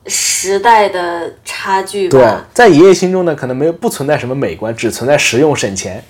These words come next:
Speaker 1: 你跟这个公司打交道的时候，真的不是在跟装修公司对话，而是在跟上个世纪对话，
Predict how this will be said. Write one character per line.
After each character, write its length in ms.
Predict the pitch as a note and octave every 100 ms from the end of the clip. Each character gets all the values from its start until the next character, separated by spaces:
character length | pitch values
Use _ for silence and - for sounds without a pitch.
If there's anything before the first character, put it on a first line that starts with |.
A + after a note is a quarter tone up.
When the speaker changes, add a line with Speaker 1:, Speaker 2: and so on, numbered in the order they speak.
| -
Speaker 1:
你 200 | A3+ G#3+
跟 260 | E4+ G4
这 240 | G4 F#4+ C#4
个 80 |
公 200 | C#4 C4
司 120 | C#4 B3
打 220 | G3+ E3+
交 220 | A3 A3+
道 120 | B3
的 100 | A3
时 100 | G#3
候， 60 | G3
真 300 | G3 C#4+ D#4
的 100 | C4
不 240 | - -
是 140 | F#3+ -
在 180 | A3+ F#3+
跟 220 | G3+ G#3
装 260 | A3 A3
修 180 | A3 G#3+
公 220 | G#3 G#3
司 180 | G#3+ A3+
对 120 | G#3
话， 200 | F3+ F#3+
而 220 | F3+ - F#3+
是 160 | A#3
在 240 | - A3+ G3
跟 240 | G3+ G#3
上 280 | G3+ A#3+ G#3+
个 100 | F#3+
世 260 | - A#3
纪 240 | G#3 A3 G3
对 180 | F3 D3+
话， 280 | - -